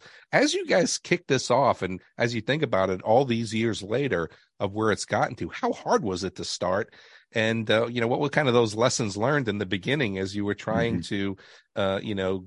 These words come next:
Speaker 1: give back to the, uh, veterans who gave to, gave us the freedom we have?
Speaker 2: Well, there's a lot of, there's a lot of stuff out there. There's a lot of different organizations who are doing different things, different lanes, shall I call it.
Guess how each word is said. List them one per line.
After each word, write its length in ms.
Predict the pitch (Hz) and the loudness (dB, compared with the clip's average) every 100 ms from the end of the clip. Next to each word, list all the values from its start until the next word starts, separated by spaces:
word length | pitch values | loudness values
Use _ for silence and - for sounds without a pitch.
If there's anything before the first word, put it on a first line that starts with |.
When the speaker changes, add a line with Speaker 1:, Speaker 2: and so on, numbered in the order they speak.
| 101 | -4
Speaker 1:
give 300 | 110 110 87 | -4 -4 -4
back 320 | 98 104 - | -2 -4 -6
to 140 | - | -8
the, 400 | 95 95 92 92 | -4 -2 -2 0
uh, 100 | 92 | -2
veterans 520 | 92 101 110 107 98 - | 0 0 0 0 -2 -6
who 100 | 104 | -4
gave 300 | 104 104 - | -2 -2 0
to, 240 | 113 127 120 120 | 0 0 -4 -4
gave 300 | 113 110 110 | 0 2 4
us 180 | 113 - | 2 0
the 100 | 117 | -6
freedom 340 | 117 123 113 | -4 -4 -2
we 100 | 113 | 0
have? 300 | 107 160 - _ _ _ _ - | 0 0 -4 _ _ _ _ 6
Speaker 2:
Well, 140 | 147 | 10
there's 160 | 151 156 | 10 10
a 60 | |
lot 240 | 170 196 180 | 8 6 4
of, 100 | - | 8
there's 200 | 143 135 | 8 8
a 20 | |
lot 180 | 139 156 | 8 6
of 60 | |
stuff 320 | - - 117 110 | 4 4 4 4
out 160 | 101 | 4
there. 160 | 117 123 | 4 4
There's 180 | 123 110 | 2 2
a 60 | |
lot 240 | 110 110 113 | 4 4 4
of 100 | 101 | 0
different 320 | 113 117 104 | -2 0 0
organizations 720 | 107 101 95 107 107 104 - | 0 0 0 0 0 -8 -4
who 100 | 104 | -4
are 60 | |
doing 300 | 90 113 104 | 0 2 2
different 420 | 95 123 120 107 - | 2 0 -2 -4 -4
things, 340 | 104 85 80 | -2 -2 -2
different 300 | 117 - - | 0 0 2
lanes, 400 | 98 104 87 80 | 4 4 4 -2
shall 220 | - 90 | 0 2
I 100 | 87 | 2
call 280 | - 92 92 | 4 6 6
it. 100 | - | 4